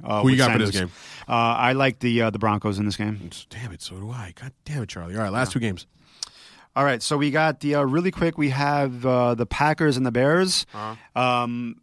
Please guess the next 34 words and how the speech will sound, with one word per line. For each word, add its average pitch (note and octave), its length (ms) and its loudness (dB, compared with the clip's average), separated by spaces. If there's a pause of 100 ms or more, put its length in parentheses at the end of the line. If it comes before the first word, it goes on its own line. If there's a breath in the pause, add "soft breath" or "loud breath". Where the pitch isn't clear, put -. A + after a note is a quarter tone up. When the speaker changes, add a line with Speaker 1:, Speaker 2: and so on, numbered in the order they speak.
(220)
Speaker 1:
don't D#3 200 6
overthink D3+ 380 4
this C#3+ 180 2
one, C#3+ 100 4
guys. C3+ 320 4
Get C3+ 240 2
A-Rod C3 340 4
into B2+ 220 0
your B2+ 80 4
lineups. A#2+ 640 2
Um, A2+ 480 2
I A#2+ 120 0
think B2+ 280 2
that A#2+ 260 4
him B2 260 4
and A#2+ 100 4
Davante A#2 360 2
Adams A#2 360 2
are A2+ 80 0
go-, A2+ 120 0
gonna B2 200 -2
be A#2+ 100 0
one A#2 160 2
of A#2 60 2
the A#2 80 2
most G#2+ 180 -2
lethal B2 420 0
connections, C#3 760 0 (400 loud breath)
um, A#2 240 2
in C3+ 100 4
the C3 80 6
league C3 240 4
this D3+ 220 2
year. E3+ 280 4